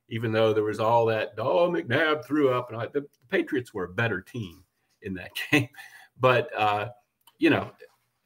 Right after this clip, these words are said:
that was the first time in my time of covering the Eagles that I actually thought, "The Eagles are winning the Super Bowl." And, uh,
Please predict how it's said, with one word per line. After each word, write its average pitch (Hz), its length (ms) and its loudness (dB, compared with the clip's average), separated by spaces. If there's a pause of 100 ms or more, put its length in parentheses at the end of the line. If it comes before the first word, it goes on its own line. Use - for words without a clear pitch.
(160)
that 151 200 2
was 175 140 -4
the - 120 2
first 165 400 0
time 127 380 4
in 113 160 0
my 113 200 0
time 123 320 -2
of 104 120 -6
covering 113 300 -2
the 92 80 -2
Eagles 107 480 -4
that 95 160 -2
I 95 80 -4
actually 104 320 -6
thought, 110 220 -8 (360)
"The 285 60 -4
Eagles 330 320 0
are - 80 -10
winning 277 320 -4
the 302 60 -8
Super 392 320 2
Bowl." - 340 -8 (500)
And, 117 400 2
uh, 104 340 0